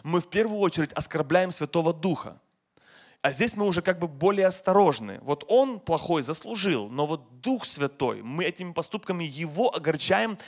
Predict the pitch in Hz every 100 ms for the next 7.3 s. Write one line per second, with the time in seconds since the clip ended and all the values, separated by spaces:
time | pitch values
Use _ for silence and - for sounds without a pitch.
0 | - 196 180 190 175 247 190 - 208 196
1 | 208 208 165 120 101 87 _ _ _ _
2 | _ 143 160 170 180 151 139 135 135 131
3 | 147 123 - 127 123 - 123 139 - 165
4 | 117 95 - _ _ _ - - - -
5 | 180 185 190 196 208 247 175 208 202 190
6 | 196 226 220 202 190 185 170 135 269 247
7 | 156 127